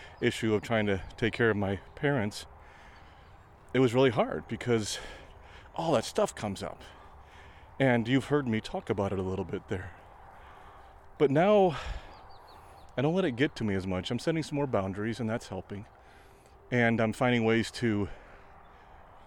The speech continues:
distance myself on some things, but still be present on others. Setting boundaries, I do think, is the, is the key there. I'm learning, and I think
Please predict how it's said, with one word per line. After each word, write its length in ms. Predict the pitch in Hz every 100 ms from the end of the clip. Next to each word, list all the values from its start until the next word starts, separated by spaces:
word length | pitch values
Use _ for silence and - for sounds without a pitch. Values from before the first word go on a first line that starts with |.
| - - - - 113
distance 420 | 123 - 139 -
myself 460 | 139 - 156 160 -
on 160 | 113
some 260 | - 101 95
things, 360 | 98 95 139 -
but 160 | 107
still 280 | - 113 104
be 180 | 98 104
present 500 | - 117 95 110 98
on 180 | 107 98
others. 440 | 101 87 87 - - - - - -
Setting 300 | 113 117 104
boundaries, 520 | 101 101 92 98 95
I 80 | 90
do 160 | 98
think, 280 | - 101 95
is 200 | 95 90
the, 180 | 98 92 - - - - - -
is 160 | 117 104
the 100 | 107
key 260 | - 117 160
there. 300 | - - - - - - - - - - - - - - - - - - - - - - - - - - - - - - - - - - -
I'm 180 | 147 147
learning, 400 | 208 196 104 110
and 120 | 131
I 40 |
think 300 | 135 214 220